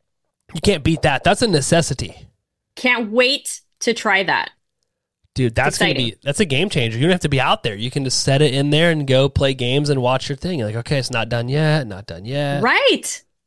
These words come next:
Speaker 1: Damn,
Speaker 2: Right.
Speaker 1: I'm a little
Speaker 2: Th-, th-, yeah, this
Speaker 1: jealous.
Speaker 2: is when you know you're an adult and old.
Speaker 1: Yeah, I'm a little jealous. But we didn't even say what this episode was. So on this
Speaker 2: No.
Speaker 1: episode,
Speaker 2: <laughs>
Speaker 1: the first ever episode of Crooked Tripod, we are
Speaker 2: Yeah.
Speaker 1: going to be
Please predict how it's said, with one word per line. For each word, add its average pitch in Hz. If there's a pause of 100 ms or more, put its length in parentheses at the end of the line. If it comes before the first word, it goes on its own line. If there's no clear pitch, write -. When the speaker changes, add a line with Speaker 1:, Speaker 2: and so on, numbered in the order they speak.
(300)
Speaker 1:
Damn, -
Speaker 2:
Right. 339
Speaker 1:
I'm 131
a -
little 139
Speaker 2:
Th-, -
th-, -
yeah, -
this 214
Speaker 1:
jealous. -
Speaker 2:
is 226
when 220
you 208
know 190
you're 190
an 185
adult 170
and -
old. - (200)
Speaker 1:
Yeah, 92 (300)
I'm 123
a 117
little 104
jealous. 78
But 117
we 233
didn't 339
even 262
say 185
what 175
this 151
episode 143
was. 117
So 131
on 135
this 311
Speaker 2:
No. 233
Speaker 1:
episode, 147 (360)
Speaker 2:
<laughs> -
Speaker 1:
the 233 (100)
first 226
ever 151
episode -
of 120
Crooked 156
Tripod, 120
we 214
are 170
Speaker 2:
Yeah. 151
Speaker 1:
going 160
to 151
be 131